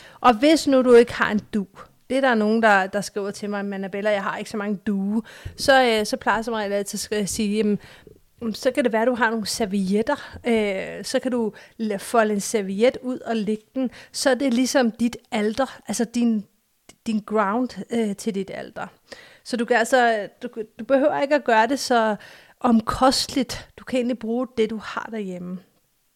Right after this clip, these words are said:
Så for at repræsentere de fire elementer, så kan du, øh,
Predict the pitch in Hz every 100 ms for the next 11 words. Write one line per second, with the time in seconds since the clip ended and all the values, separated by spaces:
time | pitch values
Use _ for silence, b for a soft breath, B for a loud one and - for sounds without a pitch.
0 | _ _ _ _ - b b b b b
1 | b b - - 269 247 285 277 294 269
2 | 254 262 240 277 262 - - 254 277 254
3 | 220 208 - - 277 269 254 214 202